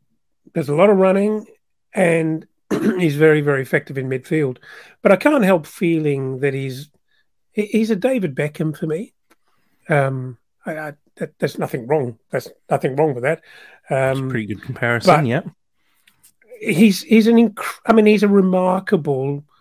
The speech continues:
Speaker 1: free kick taker and dead ball specialist. And I'm, I'm just trying to understand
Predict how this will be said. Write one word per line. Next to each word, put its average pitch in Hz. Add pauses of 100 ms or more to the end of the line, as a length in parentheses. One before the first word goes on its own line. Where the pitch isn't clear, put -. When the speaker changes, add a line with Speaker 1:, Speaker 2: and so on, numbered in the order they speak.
(240)
Speaker 1:
free 147
kick 127
taker 127
and 120
dead 131
ball 120 (640)
specialist. - (680)
And 160
I'm, 170
I'm 190
just 233
trying 214
to 156
understand 131